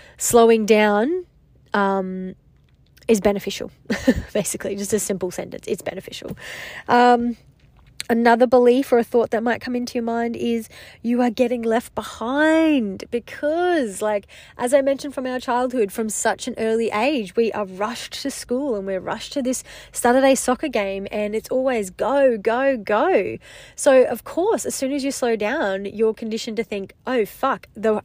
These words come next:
everyone else is going at this pace and I'm slowing down. So, of course, that equals I'm not gonna be able to keep up and I'm getting left behind." And, you know, that is a really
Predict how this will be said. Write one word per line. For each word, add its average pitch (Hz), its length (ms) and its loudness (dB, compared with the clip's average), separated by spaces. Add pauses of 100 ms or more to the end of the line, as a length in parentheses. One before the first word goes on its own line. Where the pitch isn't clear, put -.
everyone 233 360 2
else 233 240 2
is 190 100 -6
going 214 340 2
at 208 140 -4 (460)
this 285 200 4
pace 185 380 0
and 208 160 -4
I'm 220 140 0
slowing 196 320 0
down. 202 380 0
So, 202 280 0
of 196 140 -6
course, 285 340 0
that 202 160 2
equals 196 640 -4
I'm 196 200 -2
not 196 140 -4
gonna 196 160 -4
be 185 100 0
able 185 200 -2
to 180 40 -10
keep - 240 -6
up - 200 -8
and 190 100 -4
I'm 190 100 -4
getting 185 180 -2
left 180 220 -6
behind." 196 540 -8
And, 311 340 0 (640)
you 453 140 6
know, 370 80 8
that 403 140 6
is 453 120 8
a 277 300 0
really 262 680 0